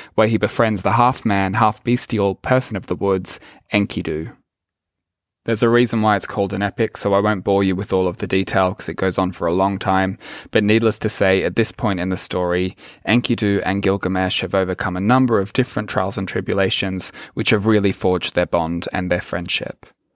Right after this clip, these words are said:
This bond, which many queer critics think is a little bit sus, is basically the foundation for the first half of the epic.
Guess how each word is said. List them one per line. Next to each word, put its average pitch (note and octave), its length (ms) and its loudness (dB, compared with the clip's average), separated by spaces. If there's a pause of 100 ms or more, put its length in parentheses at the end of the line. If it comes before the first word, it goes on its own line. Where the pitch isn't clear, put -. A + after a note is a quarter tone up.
(500)
This - 180 0
bond, - 520 -4
which - 200 -4
many A#2+ 220 2
queer A2+ 240 2
critics G#2 420 -2
think C3+ 180 2
is A#2 120 2
a A2+ 40 2
little A#2+ 220 2
bit A#2 220 -2
sus, - 520 -2 (420)
is A2+ 160 2
basically A#2 520 2
the G2+ 120 -2
foundation G2 720 0
for - 140 -6
the G2+ 100 -2
first - 340 0
half - 280 -4
of - 100 -12
the - 180 -2
epic. - 520 -10